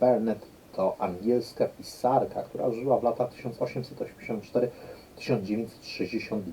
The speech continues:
dziewięć. E, jak słusznie zauważa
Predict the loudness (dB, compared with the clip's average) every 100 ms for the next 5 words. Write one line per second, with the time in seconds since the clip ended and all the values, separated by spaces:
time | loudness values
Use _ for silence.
0 | -4 2 4 2 -2 -10 -12 -14 -10 -2
1 | 2 4 2 -4 -18 -20 -4 -4 -2 4
2 | 6 8 8 8 10 10 10 8 10 8
3 | 6 4 4